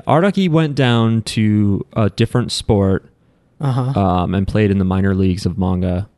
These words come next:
Speaker 2: Mm-hmm.
Speaker 1: He was writing technical, like, guide pamphlets for ikea. He was drawing those. But people were like, "We don't need you to write sound effects for putting together a dresser. That's not necessary." So he came back. Um,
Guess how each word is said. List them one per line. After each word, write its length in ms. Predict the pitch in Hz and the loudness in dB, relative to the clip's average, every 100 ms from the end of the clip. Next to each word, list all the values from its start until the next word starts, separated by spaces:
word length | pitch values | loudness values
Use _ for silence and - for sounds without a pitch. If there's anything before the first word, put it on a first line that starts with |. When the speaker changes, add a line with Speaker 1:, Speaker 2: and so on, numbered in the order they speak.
| _ _ _ _ | _ _ _ _
Speaker 2:
Mm-hmm. 480 | 139 123 135 131 - | -8 -4 -2 -4 -8
Speaker 1:
He 160 | - 120 | -6 -2
was 180 | 117 107 | 0 2
writing 480 | 110 104 104 98 90 | 2 2 0 -2 -4
technical, 720 | - 107 - 104 101 92 90 | -4 -4 -4 -2 0 0 0
like, 240 | 85 90 | -2 -4
guide 340 | - 92 92 - | -2 0 0 -2
pamphlets 480 | 110 110 - 117 - | -2 -2 -4 -4 -2
for 180 | 110 | -2
ikea. 500 | 95 92 - 104 80 | 0 -4 -4 -2 -2
He 100 | 101 | -2
was 160 | 95 92 | -4 -4
drawing 320 | - 92 90 | -2 0 -2
those. 500 | 87 85 - - - _ _ _ _ _ - | -2 -2 -4 -8 -12 _ _ _ _ _ -4
But 160 | 107 | -2
people 220 | 104 113 110 | 0 2 2
were 80 | |
like, 160 | 107 107 | 2 2
"We 100 | 110 | 2
don't 180 | 135 143 | 2 2
need 180 | 135 120 | 0 0
you 80 | 113 | 0
to 60 | |
write 240 | 101 107 98 | 2 0 -2
sound 260 | 107 101 | -4 -2
effects 320 | 95 90 82 - | -2 -4 -6 -6
for 120 | 95 | -6
putting 260 | - 98 92 | -4 -2 -2
together 300 | 90 87 82 | -2 -2 -4
a 60 | |
dresser. 400 | 82 92 - 87 | -2 -4 -4 -6
That's 200 | 71 95 | -6 -8
not 140 | 101 - | -8 -6
necessary." 540 | 107 - - - - | -8 -8 -10 -10 -8
So 120 | - 139 | -4 -4
he 40 | |
came 180 | 143 208 | -2 -4
back. 240 | 269 - - _ _ _ _ _ _ _ _ | -4 -8 -14 _ _ _ _ _ _ _ _
Um, 680 | 107 95 92 92 92 92 110 | -2 0 2 0 0 -4 -8